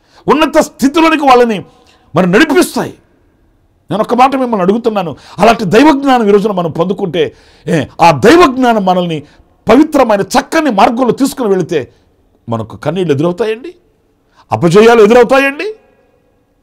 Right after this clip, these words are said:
లేదు, లేదు. మనకు ఆ జ్ఞానం లేక చక్కని నిర్-, చాలామంది ప్రార్థన చేయించుకోవడానికి వచ్చి ఏడుస్తుంటారండి.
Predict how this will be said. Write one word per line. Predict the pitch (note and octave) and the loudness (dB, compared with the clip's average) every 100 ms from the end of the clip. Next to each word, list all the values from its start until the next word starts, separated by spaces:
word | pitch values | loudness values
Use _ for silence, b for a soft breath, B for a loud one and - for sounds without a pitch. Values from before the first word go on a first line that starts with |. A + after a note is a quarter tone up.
| _ _ _ - | _ _ _ -14
లేదు, | F2+ E2+ C#2+ | -10 -10 -14
లేదు. | A1 _ _ _ _ _ _ _ _ _ _ _ _ _ _ - | -20 _ _ _ _ _ _ _ _ _ _ _ _ _ _ -10
మనకు | A2 G2+ | -8 -8
ఆ | |
జ్ఞానం | E2+ E2+ B2+ E3 D3 | -12 -6 -4 -4 -4
లేక | A2+ G#2+ | -6 -8
చక్కని | G2 - E3 D#3 E3 C3 | -12 -10 -12 -10 -10 -8
నిర్-, | B2+ B2+ - | -8 -10 -8
చాలామంది | D3 E3 E3 D#3 | -4 -4 -4 -6
ప్రార్థన | D#3 F3+ F#3 G#3+ | -2 -2 0 -4
చేయించుకోవడానికి | F#3+ F#3+ E3+ F3+ E3+ D3 | -4 -6 -6 -8 -8 -10
వచ్చి | D3+ C#3+ | -10 -6
ఏడుస్తుంటారండి. | C#3 F3 E3+ E3 C3 A2+ E2 C2 | -6 -4 -8 -12 -10 -12 -14 _